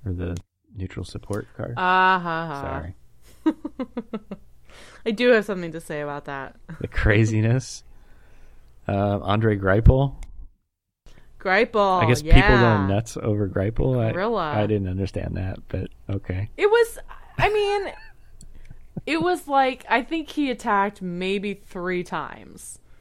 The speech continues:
Speaker 2: Like, just trying, I don't know. It just felt like one of those, like, Hail Mary things. Maybe I'll try it this time. Maybe I'll try it this time. And it just, you know, it just wasn't lucky.
Speaker 1: Well, I think it's that,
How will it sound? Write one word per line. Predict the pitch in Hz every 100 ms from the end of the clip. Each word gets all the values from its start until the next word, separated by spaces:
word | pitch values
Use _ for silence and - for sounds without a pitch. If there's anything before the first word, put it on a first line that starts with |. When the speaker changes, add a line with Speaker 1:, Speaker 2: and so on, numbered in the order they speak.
| - - - _
Speaker 2:
Like, | 190 185
just | 180 -
trying, | 196 175
I | 254 269
don't | 196
know. | 156 147 -
It | 214
just | 214 254
felt | 247 208
like | 196
one | 190 185
of |
those, | 175 165 160
like, | 160 156 151 - - - - - _ - - - - - -
Hail | 185 170
Mary | 160 156 160 156 156 - _
things. | 156 156 151
Maybe | 147 160
I'll | 240 285
try | 294
it | 285
this | 302 -
time. | 175 151
Maybe | 147 180
I'll | 233
try | 233 262
it | 262
this | 262
time. | - 147 135
And | 147
it |
just, | 143 147 -
you | 190
know, | 170
it | 165
just | 175 202
wasn't | 202 156
lucky. | 180 208 139 135 -
Speaker 1:
Well, | 143
I |
think | 143 220
it's | 208
that, | - 123